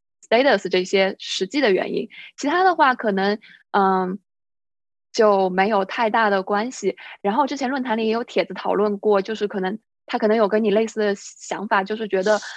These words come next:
好像我结婚拿身份这件事情稍微有一点，觉得有些羞耻或者怎么样，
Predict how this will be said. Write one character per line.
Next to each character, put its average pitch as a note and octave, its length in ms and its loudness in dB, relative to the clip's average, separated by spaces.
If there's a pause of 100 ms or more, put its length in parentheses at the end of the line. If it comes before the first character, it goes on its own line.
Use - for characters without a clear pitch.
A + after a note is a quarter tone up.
好 G3+ 100 -2
像 A#3 160 0
我 G3 80 2
结 F#3 240 0
婚 A#3 240 -2
拿 G#3 180 0
身 A#3+ 220 -6
份 A#3 180 -4
这 G#3+ 140 -2
件 G#3 160 0
事 G#3 140 -6
情 F#3+ 160 -4
稍 A3+ 180 0
微 A#3+ 140 0
有 G3+ 160 0
一 G3+ 80 -4
点， F#3 280 0 (300)
觉 G3+ 80 -2
得 G3+ 80 6
有 F#3+ 140 6
些 G#3+ 120 2
羞 C4 220 -2
耻 - 240 -4
或 G3 140 -2
者 G3 100 -2
怎 G3 160 -6
么 - 80 -12
样， F#3+ 220 -2